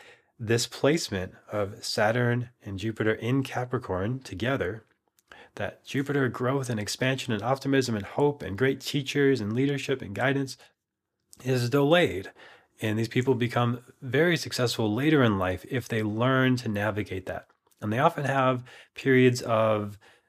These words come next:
uh, contraction and delays and setbacks, but then major, major growth and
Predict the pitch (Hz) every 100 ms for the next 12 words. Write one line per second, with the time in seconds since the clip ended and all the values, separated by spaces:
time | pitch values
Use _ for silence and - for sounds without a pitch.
0 | _ 110 101 98 - 101 - 104 95 -
1 | 107 104 - 95 92 98 92 90 90 95
2 | 95 87 120 113 117 - 107 117 104 104
3 | 113 107 135 131 127 123 123 113 107 107
4 | 107 101 - 123 123 107 - - 107 98
5 | 98